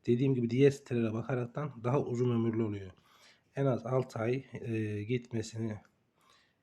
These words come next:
yani gideceğini tahmin ettiğim bir sistem. Bir de böyle bir şey var. Eğer, eğer Fransa'da olan arkadaşlar için, e, söylüyorum. Bir saniye ona bir bakalım.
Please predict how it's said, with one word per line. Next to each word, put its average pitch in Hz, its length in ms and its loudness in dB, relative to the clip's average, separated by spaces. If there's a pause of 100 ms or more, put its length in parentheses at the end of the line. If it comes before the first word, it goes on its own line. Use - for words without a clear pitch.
(260)
yani 110 180 -2
gideceğini 123 420 4
tahmin 131 300 0
ettiğim 123 360 0
bir 135 100 4
sistem. 135 480 -4 (320)
Bir 139 120 2
de 135 140 8
böyle 131 300 8
bir 120 60 0
şey 131 300 2
var. 135 260 -2
Eğer, 123 240 0 (760)
eğer 113 220 -2
Fransa'da 123 460 0
olan 120 240 2
arkadaşlar 120 480 2
için, 117 340 0
e, 113 140 -6
söylüyorum. 117 640 0 (1160)
Bir 113 180 -10
saniye 110 460 -4
ona 107 120 -6
bir 104 140 -10
bakalım. 101 480 -8